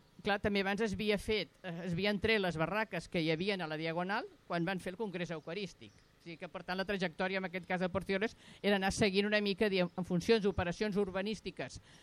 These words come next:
mm, pues, bueno, clar, que al principi milloraven perquè podies anar-te a passejar pel passeig marítim aquell i, i, bueno, veies el mar des de dalt. Bueno, eh, anava fent aqu-, aquest tipus d'operacions. De fet, eh, mm, la destrossa de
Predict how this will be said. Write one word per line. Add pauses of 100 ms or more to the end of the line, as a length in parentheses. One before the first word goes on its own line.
(120)
mm,
pues,
bueno,
clar,
que
al
principi
milloraven
perquè
podies
anar-te
a
passejar
pel
passeig
marítim
aquell
i, (400)
i,
bueno,
veies
el
mar
des
de
dalt.
Bueno, (340)
eh, (560)
anava
fent
aqu-,
aquest
tipus
d'operacions. (480)
De
fet,
eh,
mm, (680)
la
destrossa
de